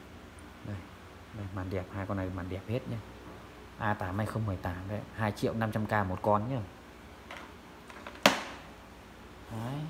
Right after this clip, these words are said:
rất là nhiều, máy thì rẻ ấy. Đây ạ. Và con đây là con, à, iPhone, à, gì nhỉ? Sorry các bạn. Thì con này là con, à, gì nhỉ? À, các bạn, con này là Oppo A ba mươi bảy ấy. ram hai gi, bộ nhớ trong con này là mười sáu gi.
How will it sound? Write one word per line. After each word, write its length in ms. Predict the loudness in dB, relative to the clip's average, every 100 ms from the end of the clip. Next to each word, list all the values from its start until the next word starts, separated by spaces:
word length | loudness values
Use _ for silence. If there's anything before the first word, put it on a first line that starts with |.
| -4 -6
rất 60 | -2
là 60 | 2 4
nhiều, 200 | 4 4 0
máy 140 | 0 0
thì 60 |
rẻ 160 | 2 2 0 -4
ấy. 100 | -6 -10 -10 -8 -8 -10 -10 -6
Đây 220 | -2 0
ạ. 160 | 0 0 2 2
Và 200 | 4 2 4
con 120 | 8
đây 140 | 10
là 80 | 8
con, 220 | 8 8
à, 200 | 8 8
iPhone, 460 | 6 8 8 8 6
à, 120 | 4
gì 100 | 4
nhỉ? 120 | 6 4 2 -6 -12 0
Sorry 240 | 4 6
các 80 | 8
bạn. 160 | 8 8 -2 -14 -14 -14 -14 -2
Thì 100 | 0
con 180 | 8 12
này 120 | 12
là 80 | 12
con, 260 | 12 10 12
à, 160 | 10
gì 140 | 8 8
nhỉ? 120 | 6 4 -2 -12 -14 -14 -6
À, 260 | 2 4 6
các 80 | 8
bạn, 220 | 8 8 8
con 140 | 8 10
này 120 | 8
là 60 | 10
Oppo 460 | 10 12 12 12
A 140 | 12 12
ba 120 | 12
mươi 20 |
bảy 260 | 12 12 6
ấy. 80 | 2 -6 -14 -14 -2
ram 280 | 12 12 12
hai 260 | 12 10 12
gi, 220 | 10 10
bộ 80 | 8
nhớ 220 | 8 8
trong 280 | 10 10 10
con 100 | 8
này 120 | 8
là 60 |
mười 220 | 8 8 8
sáu 200 | 8
gi. 100 | 10